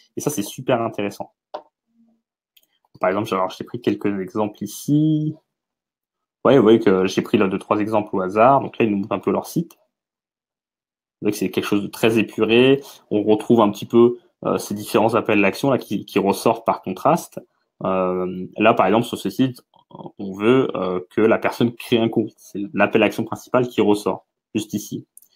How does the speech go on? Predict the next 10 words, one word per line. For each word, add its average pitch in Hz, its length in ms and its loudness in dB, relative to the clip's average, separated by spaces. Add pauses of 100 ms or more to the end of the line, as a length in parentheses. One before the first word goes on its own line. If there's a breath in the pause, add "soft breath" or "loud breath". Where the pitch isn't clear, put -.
(240 soft breath)
Après, - 200 -2
on 117 40 4
vous 113 60 4
explique - 240 -2
un 98 60 2
peu 104 120 2
comment 95 180 -2
ça - 140 -4
fonctionne. 117 720 2 (800)
Voilà. 104 480 -2